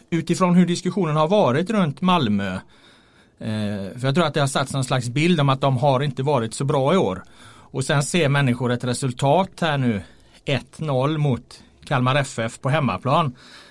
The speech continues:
Så tänker man nog kanske att, ja, men de har nog en del problem ändå, Malmö F F. Jag skulle säga att det här var en oerhörd, eh, stark insats. Eh, det var en, eh, det var en, eh,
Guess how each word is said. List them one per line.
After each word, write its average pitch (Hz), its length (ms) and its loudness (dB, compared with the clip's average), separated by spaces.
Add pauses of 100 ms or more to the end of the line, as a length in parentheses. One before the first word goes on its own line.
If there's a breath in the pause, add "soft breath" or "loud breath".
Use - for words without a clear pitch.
(360 loud breath)
Så - 160 -8
tänker 147 340 -2
man 156 140 2
nog 139 140 2
kanske 139 320 -2
att, 120 160 -4
ja, 135 140 -2
men 139 140 2
de 151 120 0
har 156 200 4
nog 170 140 4
en 147 60 2
del 143 180 0
problem 139 460 -2
ändå, 180 200 4
Malmö 127 280 2
F 123 160 -4
F. 90 220 -12 (520 soft breath)
Jag 139 140 0
skulle 151 140 -6
säga 170 140 0
att 143 60 -6
det 160 60 0
här 147 80 2
var 135 80 2
en 147 60 0
oerhörd, 131 640 0
eh, 101 320 -4
stark 101 440 -4
insats. - 580 -6 (480 loud breath)
Eh, 95 760 -6
det 120 160 -2
var 143 300 2
en, 135 300 0
eh, 120 200 0 (580 loud breath)
det 131 100 -4
var 131 180 -2
en, 131 280 -2
eh, 113 300 -4